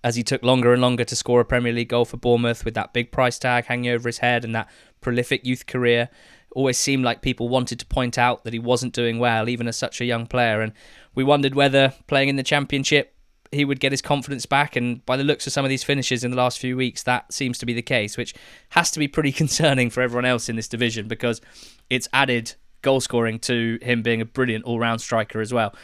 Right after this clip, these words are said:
Um, he got an assist for Brooks, a hold-up play, a little layoff, and a spectacular strike from Brooks. But Solanke is part of a very, very fluent,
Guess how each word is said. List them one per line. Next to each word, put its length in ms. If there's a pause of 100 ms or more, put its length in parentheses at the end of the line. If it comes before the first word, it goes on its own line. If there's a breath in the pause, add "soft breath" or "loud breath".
(260 loud breath)
Um, 500
he 80
got 140
an 60
assist 300
for 80
Brooks, 500 (100)
a 100
hold-up 400
play, 220
a 40
little 200
layoff, 500
and 100
a 100
spectacular 680
strike 340
from 160
Brooks. 320
But 200 (360 loud breath)
Solanke 420
is 80
part 300
of 80
a 100
very, 560
very 300
fluent, 520